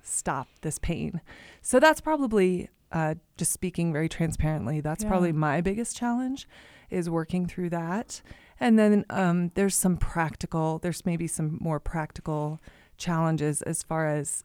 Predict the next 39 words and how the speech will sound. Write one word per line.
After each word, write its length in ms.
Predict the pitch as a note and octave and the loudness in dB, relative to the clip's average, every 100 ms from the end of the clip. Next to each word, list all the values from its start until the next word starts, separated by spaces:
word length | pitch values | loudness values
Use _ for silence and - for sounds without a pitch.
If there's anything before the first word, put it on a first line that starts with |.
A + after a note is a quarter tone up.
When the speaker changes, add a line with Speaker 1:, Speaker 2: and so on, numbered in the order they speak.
| _ | _
Speaker 1:
anyone 400 | G3+ G#3 G#3 F3 | 4 6 6 6
who 320 | E3 F3 E3 - | 4 2 0 -2
is 180 | E3+ E3+ | -2 0
in 180 | E3 E3 | 2 2
ministry, 720 | D#3+ D3+ - E3+ D#3 D3 C#3+ - - - - - | 0 -2 -4 -4 -2 -2 -6 -12 -20 -20 -20 -6
um, 440 | F3 D3+ D3+ D3 | -2 0 0 -4
w-, 240 | - F3 - | -6 -6 -4
raising 560 | F#3+ F3+ E3 E3 D#3+ D3 | 0 2 4 2 0 -2
children, 520 | - F3 D#3 D#3 D3 | -2 -2 0 -2 -2
it 140 | D#3 | -2
can 160 | - E3+ | 0 0
sometimes 420 | - D3 D#3 D3+ | 2 0 0 -2
feel 220 | - D#3+ | -2 -2
like 160 | D#3 D#3 | -2 -4
a 40 | D3+ | -4
fishbowl, 540 | E3 - E3 E3 D#3+ - | -4 -4 0 0 0 0
you 100 | F#3+ | 2
know, 160 | D#3+ E3 | 2 2
can 140 | G3+ | 4
Speaker 2:
Yeah. 80 | F#3 | 4
Speaker 1:
just 160 | F3+ F3 | 4 2
sometimes 380 | F3 E3 E3+ F#3 | 0 0 -2 0
feel 80 | |
Speaker 2:
Yeah. 60 | F3 | 2
Speaker 1:
like 180 | F3 E3 | 2 2
you're 100 | E3 | 0
on 100 | E3 | 0
full 180 | - E3+ | -2 -4
display 560 | E3+ - E3+ D#3+ F3+ - - - - - | -4 -4 -4 -2 -4 -8 -18 -20 -20 -6
all 140 | F3+ | -2
the 120 | F3+ | -2
time. 500 | F3 - F3 F3 G#3 | -2 -2 0 2 2
And 320 | A#3+ F3+ F3+ D#3 | 0 0 -2 0
we 240 | G3+ G#3 | 0 0
see 580 | - - G3+ F#3+ F#3 F#3+ - | -2 -2 0 0 -2 -4 -6
the 140 | E3 - - | -8 -6 -2
benefits 500 | D3+ D#3+ - G#3+ A#3+ | 0 0 -2 -4 -4
of 120 | G#3+ | -4
that 280 | A#3+ C4+ | -4 -4